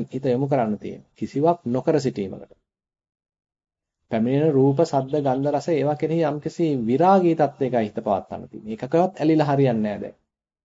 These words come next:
ඔබ මේ අමාරුවෙන් ඇති කරගත්තේ මේ උපාදාන නොකරන තත්වය. එහෙමනම් ඒක හොඳට අපේ හිතේ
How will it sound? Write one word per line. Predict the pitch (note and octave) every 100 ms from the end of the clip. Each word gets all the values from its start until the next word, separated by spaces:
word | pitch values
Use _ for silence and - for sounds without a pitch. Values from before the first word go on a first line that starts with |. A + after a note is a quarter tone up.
| _ _ _ _ _ _ _ _ _ _ _ _ _ -
ඔබ | A#2+
මේ | C#3
අමාරුවෙන් | F2+ F#2 A#2 D3 F#3
ඇති | E3 D#3
කරගත්තේ | F3+ F3 E3+ E3
මේ | D#3+
උපාදාන | C#3 C#3 C#3 C#3+ C#3
නොකරන | C3 C3+ C3+
තත්වය. | A2 C3 - G2 - _ _ _ _ _ _ _ _ -
එහෙමනම් | G#2 C3 E3+ D3+
ඒක | C3 C#3+
හොඳට | A#2+ G2+ C#3 D#3+ F3+
අපේ | B2+ - D3 C#3 G#2+
හිතේ | A2+ - D#3+